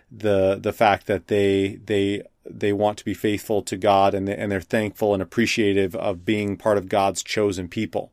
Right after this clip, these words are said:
So that's how he explains the conti-, continuing relevance of circumcision to the Jewish nation. But again, it has nothing to do with salvation, doesn't have anything to do with sanctification. It's, it's,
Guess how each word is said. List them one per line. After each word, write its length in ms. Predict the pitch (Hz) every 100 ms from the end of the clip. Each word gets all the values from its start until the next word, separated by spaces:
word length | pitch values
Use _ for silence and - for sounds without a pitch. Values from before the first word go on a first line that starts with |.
| _ _ _ - -
So 140 | -
that's 200 | 110 104
how 140 | 110 101
he 160 | 98
explains 500 | 104 - - 101 98
the 80 | 104
conti-, 420 | - 87 - 113 -
continuing 500 | - 107 110 104 95
relevance 440 | 95 104 101 95
of 120 | 101 -
circumcision 600 | 113 110 104 101 95 95
to 100 | 101
the 80 | 95
Jewish 380 | 92 98 92
nation. 460 | 107 113 120 - - - - - - -
But 120 | -
again, 260 | 110 151 104
it 100 | 98
has 180 | 101 95
nothing 260 | 101 110
to 60 | 98
do 40 |
with 80 | 95
salvation, 640 | - 95 117 143 - 131 123
doesn't 200 | 98 92
have 80 |
anything 240 | 95 95 95
to 40 |
do 80 | 95
with 80 | 90
sanctification. 760 | 135 139 - - 107 - 104
It's, 380 | 107 104 - -
it's, 380 | 117 101 - -